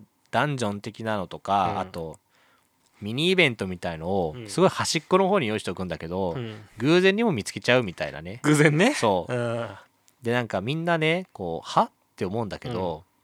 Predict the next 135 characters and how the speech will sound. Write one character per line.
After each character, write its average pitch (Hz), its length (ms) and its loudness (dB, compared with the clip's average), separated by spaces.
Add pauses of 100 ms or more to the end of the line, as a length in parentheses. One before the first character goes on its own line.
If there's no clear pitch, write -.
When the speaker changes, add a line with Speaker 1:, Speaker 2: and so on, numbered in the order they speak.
(340)
Speaker 1:
ま 165 120 4
あ、 151 40 2
「も 123 200 2
う - 20 4
び 101 100 -8
っ - 40 -20
く - 140 -8
り 170 60 -2
し - 140 -6
な 107 80 0
い 107 100 -2
よ」 113 100 0
っ - 20 -10
て - 120 -16
言 - 60 -18
っ - 40 -20
て - 100 -12
も、 85 140 -8
大 139 160 2
体 190 140 4
び 170 100 -2
っ - 40 -8
く - 120 -4
り 131 60 0
す - 80 -8
る 80 60 -4
わ - 60 -12
け。 - 120 -14
Speaker 2:
は - 40 -14
い - 40 -20 (100)
は 143 40 2
い。 - 40 -2
Speaker 1:
「こ 143 60 -4
ん - 20 -2
な 151 100 4
こ 151 100 -2
と 143 100 0
が 117 100 2
で 95 100 -4
き - 40 -12
る 107 60 -6
よ - 20 -2
う - 40 -4
に 85 40 -8
な 92 80 -4
っ - 20 -20
た - 140 -8
よ」 80 220 -8
っ - 40 -18
て。 113 60 -10
Speaker 2:
は 101 60 -8
い 92 40 -12
は - 40 -14
い。 92 80 -16 (720)
Speaker 1:
な 95 80 -14
ん - 20 -20
か 69 140 -14
も 78 160 -16
う、 - 60 -18
「は？ - 360 -4 (180)
あ、 104 180 -4
チ - 180 -4
ー 160 40 -8
ト 165 140 0
じ 165 80 2
ゃ 147 60 2
ん」 98 40 -6
み 85 80 -12
た - 120 -14
い - 20 -16
に 78 40 -14
な 82 80 -12
る 71 60 -12
わ 67 80 -16
け。 - 80 -16
Speaker 2:
ま 95 60 -10
あ、 - 20 -10
チ - 200 -8
ー - 40 -10
ト 147 120 -10
だ 139 80 -6
よ 92 60 -10
ね、 104 100 -18
Speaker 1:
そ 95 160 -12
う。 - 20 -8
Speaker 2:
そ 78 80 -10
れ - 20 -14
は。 87 140 -14 (400)
Speaker 1:
で、 110 60 -10
す - 120 -6
ご 202 120 4
い 160 80 2
そ - 120 -6
の 135 280 -2 (220)
団 180 200 0
体 202 200 2
戦 175 180 -4
が 160 120 0
そ - 120 -8
の 151 60 -6
中 139 180 -4
で 78 80 -8
行 85 140 -12
わ 85 60 -8
れ 80 40 -10
た 85 100 -10
ん 80 40 -14
だ 73 100 -14
け 71 100 -18
ど、 76 80 -12
Speaker 2:
う 78 140 -10
ん。 73 40 -18 (140)
Speaker 1:
そ - 120 -10
の 175 140 0
チ - 200 -4
ー 196 80 -2
ム 104 100 -8
が 87 80 -6
多 90 100 -8
分 82 80 -12
十 127 220 -4
人 170 300 -4
い 147 80 -6
な 147 100 0
い 147 80 -2
ぐ 147 60 -2
ら 131 60 2
い 95 40 -4
な 76 60 -10
ん - 20 -12
だ 73 60 -18
け 73 100 -18
ど、 82 120 -12
Speaker 2:
う - 40 -6
ん。 - 140 -12